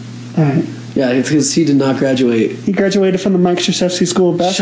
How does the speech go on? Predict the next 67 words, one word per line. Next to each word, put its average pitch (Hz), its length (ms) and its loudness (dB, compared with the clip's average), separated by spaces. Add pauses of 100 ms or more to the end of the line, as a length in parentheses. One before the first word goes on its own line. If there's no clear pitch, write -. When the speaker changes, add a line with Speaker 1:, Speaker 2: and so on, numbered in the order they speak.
Speaker 1:
Basketball. 165 260 0
Speaker 2:
up. 175 80 0
Speaker 1:
That's - 220 -2
for 185 60 -2
Speaker 2:
Stop. 269 340 0
Speaker 1:
sure. 165 120 0
Speaker 2:
No, 262 220 2
he, 214 80 2
he 240 540 0
didn't 381 140 0
even 370 80 0
graduate 330 340 0
from 349 180 4
that. 349 460 0
I - 20 0
mean, 294 340 4
Speaker 1:
Yeah, 294 120 2
yeah, - 20 4
he 370 60 2
did. 349 380 4
Speaker 2:
he 381 60 2
had - 100 0
to, 311 40 0
he 294 140 2
still 370 180 0
had 370 60 2
to 311 60 2
go 302 180 2
for 302 100 0
a 254 80 0
couple 302 240 0
years 262 380 2
to 233 60 2
really 240 220 2
get 208 200 0
his 202 160 0
full 208 260 2
tutelage. 170 720 0
Speaker 1:
Everyone 277 360 4
knows 214 300 2
that 190 140 -2
Coach 208 260 0
K 226 160 0
doesn't 202 220 2
let 196 100 2
any 214 160 4
player 233 320 0
go 185 300 0
unless 175 240 2
he 190 80 0
graduates 180 720 2
the - 120 -2
Mike 175 300 2
Krzyzewski 175 680 0
School 170 240 0
of 165 120 -2
Basketball. 196 540 -2
Speaker 2:
You 175 160 4
think 202 180 2
he 214 100 2
has 190 120 0
control 165 440 2
over 165 120 2
whether 151 220 2
these 151 280 4
guys 139 260 -2
go? 139 400 2